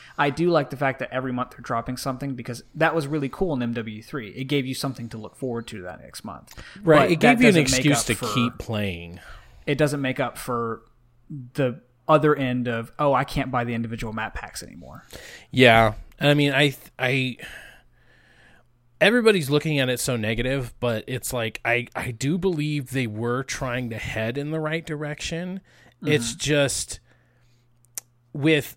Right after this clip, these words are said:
Speaker 2: with E A overcorrecting and just going straight up free, you know,
Speaker 1: It makes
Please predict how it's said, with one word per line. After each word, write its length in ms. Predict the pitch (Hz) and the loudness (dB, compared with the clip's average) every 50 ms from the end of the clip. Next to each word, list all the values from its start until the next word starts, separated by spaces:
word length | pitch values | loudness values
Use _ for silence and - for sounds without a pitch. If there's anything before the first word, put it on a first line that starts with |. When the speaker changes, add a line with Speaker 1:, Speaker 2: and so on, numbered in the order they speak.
| _ - | _ -6
Speaker 2:
with 260 | 143 147 147 123 127 _ | -4 -2 -2 -2 -6 _
E 220 | - 190 196 190 - | -8 -6 -6 -4 0
A 540 | - 160 160 156 151 147 139 135 135 127 - _ _ _ _ _ _ _ _ _ _ - | 2 2 4 4 2 2 0 -2 -4 -6 -10 _ _ _ _ _ _ _ _ _ _ 0
overcorrecting 1080 | 147 156 156 147 147 139 - - - 143 127 127 127 - - - 120 110 104 107 107 104 - _ _ _ | 2 2 2 2 0 -2 -4 -4 -4 -2 0 0 -2 -2 -4 -6 -6 -4 -4 -4 -6 -8 -12 _ _ _
and 280 | - 123 120 113 113 107 | -4 -4 -4 -4 -4 -4
just 220 | 113 120 - - | -4 -4 -4 -2
going 300 | - 131 117 113 110 107 | -2 -2 -2 -2 -4 -4
straight 340 | - - - - 131 120 110 | -6 -6 -4 -2 -2 -2 0
up 160 | 110 110 - | -2 -4 -6
free, 540 | - - - 110 113 113 113 120 131 143 - _ _ _ _ - - - - - _ _ _ - | -8 -12 -10 -8 -6 -6 -6 -6 -6 -8 -10 _ _ _ _ -20 -20 -20 -20 -20 _ _ _ -8
you 160 | 170 135 127 | -2 -2 0
know, 240 | 117 117 117 117 120 | 2 2 2 2 2
Speaker 1:
It 60 | 151 | 2
makes 400 | 147 143 135 123 - - - - | 2 2 0 0 -2 -6 -8 -6